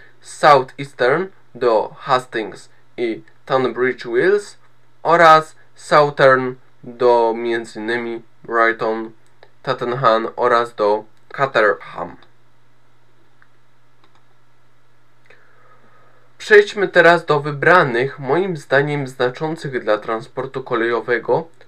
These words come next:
przewoźników. Pierwszą firmą z-, zajmującą się transportem zbiorowym kolejowym,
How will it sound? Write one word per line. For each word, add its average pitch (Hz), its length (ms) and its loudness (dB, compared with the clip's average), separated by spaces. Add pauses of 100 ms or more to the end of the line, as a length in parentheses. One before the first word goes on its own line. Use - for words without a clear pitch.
przewoźników. 175 800 -6 (1300)
Pierwszą 185 360 2
firmą 156 500 -4
z-, 127 160 -14
zajmującą 156 760 0
się 147 380 -2
transportem 151 840 -4
zbiorowym 139 760 -2
kolejowym, 147 840 0